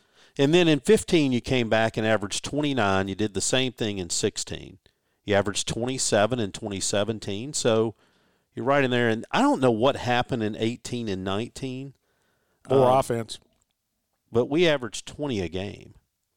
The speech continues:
Speaker 1: against Power Five teams.
Speaker 2: More cowbell.
Speaker 1: <laughs> They have more offense. Uh, but we've been getting better. Twenty-six, just over twenty-six last year.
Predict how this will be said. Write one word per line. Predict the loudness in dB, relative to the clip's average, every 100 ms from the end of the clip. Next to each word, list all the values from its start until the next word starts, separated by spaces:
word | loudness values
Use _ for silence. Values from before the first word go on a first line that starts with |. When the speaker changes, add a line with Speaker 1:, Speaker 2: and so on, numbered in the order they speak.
| _ -4
Speaker 1:
against | -4 -2 -2 -2 -4 -4
Power | 0 2 0
Five | 0 0 0
teams. | -6 -8 -8 -8
Speaker 2:
More | -2 -2
cowbell. | -2 -4 -4 -6 -8 _
Speaker 1:
<laughs> | -20 -14 -12 -8
They | -10 -10
have | -16 -16 -18 -14
more | -14 -14
offense. | -18 -18 -20 -20 -20 -20 _ _ _ _ _ _ _
Uh, | 2 4 4 2 0 -4 _ _ _ 2
but | 4 4 0
we've | -2
been | -2 -4
getting | -4 -4 -4
better. | -2 -2 -2
Twenty-six, | -6 -4 -2 -2 -2 2 2 0 -4 -6 -10 _ _ _ _ _ _ -8
just | -4 2
over | 4 4 0
twenty-six | -4 -8 -6 -4 -6 -6 -4
last | -2 -2 -4
year. | -6 -4